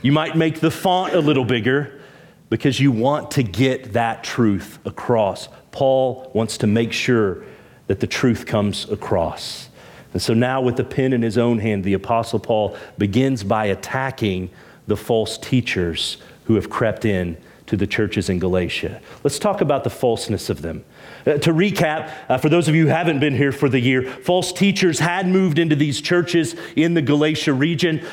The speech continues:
Uh, Paul and his companions had gone in and they had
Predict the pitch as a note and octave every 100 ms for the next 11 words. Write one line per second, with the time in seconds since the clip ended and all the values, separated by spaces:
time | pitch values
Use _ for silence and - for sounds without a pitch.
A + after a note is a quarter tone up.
0 | - B2+ C3 - F3+ F#3 G3+ G3 D#3+ D3
1 | G3 F#3+ G3 - - F#3 D#3+ E3+ F3 F3
2 | E3+ - D3+ D3 E3 E3 E3+ F#3 F#3 D#3+
3 | D3+ D3 C#3